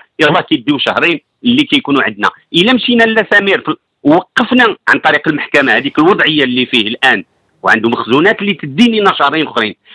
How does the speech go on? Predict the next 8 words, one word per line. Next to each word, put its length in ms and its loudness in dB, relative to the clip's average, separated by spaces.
غنستافد 600 0
وتستافد 520 0
البلاد 320 0
وتستافد 480 -2
من 280 0
الع-، 240 0
العمله 300 0
الصعبه 400 0